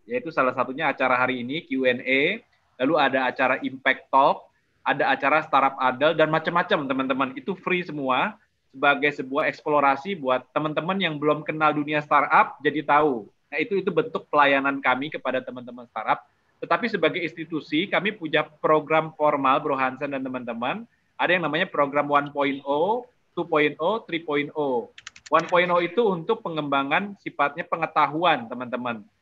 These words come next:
Ya, daripada teman-teman comot sana, comot sini, mudah-mudahan dengan one point oh itu teman-teman punya pengetahuan yang lengkap sekali. Jadi pengetahuannya lengkap, seperti Pak Edi sampaikan tadi, juga akan diajar oleh para ilmuwan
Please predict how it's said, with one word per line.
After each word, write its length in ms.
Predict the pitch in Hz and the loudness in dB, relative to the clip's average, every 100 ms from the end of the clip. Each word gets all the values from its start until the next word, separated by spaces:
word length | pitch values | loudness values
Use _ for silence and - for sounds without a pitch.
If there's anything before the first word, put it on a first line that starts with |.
| _ - | _ 0
Ya, 320 | 143 160 123 | 0 2 -2
daripada 400 | 135 143 135 139 | -4 -2 0 0
teman-teman 560 | 135 135 135 131 135 | -2 -4 -4 -4 -6
comot 400 | 127 139 135 139 | -4 -2 -2 -2
sana, 160 | 139 139 131 | -2 -4 -4
comot 240 | 139 139 | -4 -4
sini, 240 | 147 185 202 | -6 -8 -4
mudah-mudahan 880 | 196 185 185 185 180 156 175 143 107 _ _ _ | 0 0 2 2 4 4 2 2 -6 _ _ _
dengan 320 | 156 170 170 170 | 0 0 0 2
one 240 | 170 175 | 2 2
point 240 | 165 170 | 0 2
oh 160 | 165 165 | 0 -2
itu 80 | 202 226 | -4 -6
teman-teman 480 | 175 165 175 214 | -8 -8 -8 -10
punya 240 | 185 170 165 | -8 -8 -6
pengetahuan 800 | 165 165 160 160 156 165 202 185 | -6 -8 -2 0 0 0 -2 0
yang 160 | 170 | 2
lengkap 480 | 170 175 180 185 - | 2 0 0 -2 -2
sekali. 480 | - 170 170 160 113 - _ _ | -4 0 0 0 -6 -12 _ _
Jadi 160 | 147 185 | -6 -6
pengetahuannya 800 | 175 165 165 151 151 156 156 156 | -4 -4 0 0 2 0 2 -2
lengkap, 440 | 147 139 147 180 - _ _ - | -2 -2 0 2 0 _ _ -20
seperti 320 | 156 156 170 | -8 -8 -6
Pak 200 | - 170 | -2 2
Edi 200 | 156 151 170 | 2 2 -2
sampaikan 480 | 151 139 147 151 151 | -2 0 0 0 0
tadi, 480 | 143 135 190 233 _ _ _ - | 0 -2 -4 -8 _ _ _ -8
juga 320 | 156 233 190 | 0 2 4
akan 160 | 220 | 0
diajar 640 | 190 196 147 127 156 220 - 156 | 0 0 0 2 2 2 0 0
oleh 320 | 156 175 175 | 2 2 2
para 480 | 156 147 175 220 214 | 4 4 6 4 2
ilmuwan 560 | 190 175 175 147 160 | -4 -2 0 2 2